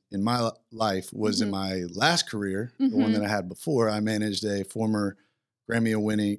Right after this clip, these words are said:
Speaker 1: Grammy award-winning hip hop manager's speaking career.
Speaker 2: Oh, nice.
Speaker 1: And what he knew about audio
Speaker 2: Mm-hmm.
Speaker 1: was what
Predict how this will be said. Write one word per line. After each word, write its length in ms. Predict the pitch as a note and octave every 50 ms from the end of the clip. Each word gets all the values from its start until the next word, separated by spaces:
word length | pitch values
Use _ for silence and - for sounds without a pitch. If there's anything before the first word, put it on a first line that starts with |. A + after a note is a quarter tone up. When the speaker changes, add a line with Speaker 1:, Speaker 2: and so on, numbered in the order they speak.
| - -
Speaker 1:
Grammy 440 | A2 A2 A2+ A#2+ A#2+ A#2 A#2+ A#2 A2
award-winning 640 | A2+ G#2+ G#2 A2+ A2+ A2 G#2+ A2 G#2+ G#2 G#2 G2+
hip 220 | F#2+ G#2+ A2+ G#2+ -
hop 300 | A2 G#2+ G2 F2+ - _ _ _ _ _ _ _ _
manager's 840 | G#2+ G#2+ G#2+ G#2 G#2 G2 F2 F2+ F#2 G2+ G2+ F#2+ - - - - - _ _ _
speaking 500 | - - - - G3+ F3+ - C#3 A#2 G2+
career. 420 | - - F#2 F2+ F2+ - - - - -
Speaker 2:
Oh, 100 | D4 E4 E4
nice. 340 | F4 G4 D#4 - - - - _ _ _ _ -
Speaker 1:
And 380 | A2 A2 A2 A2 G#2+ G#2 G2+ - _ _ _ _ _ _ _ _ _ _ _ _ _ -
what 180 | A2 B2+ C3+ -
he 140 | - G3
knew 460 | G3 F#3 D#3+ D#3 D3+ D#3 E3+ F#3+ F3 C#3
about 260 | A#2 A2+ G#2 F#2+ -
audio 560 | - A#2 C3+ D3 C#3 G#2+ G2 F#2 F2 F#2 F#2+ _ _ _ _ -
Speaker 2:
Mm-hmm. 400 | A3+ A3+ A3+ A3 A3 A3 G#3 G#2+
Speaker 1:
was 560 | A2 A2+ A2+ A2+ A2 A2 A2 G#2 G#2+ - - _ _ _ _ _ _ _ _
what 340 | G#2+ A#2 A#2 A2+ A2 -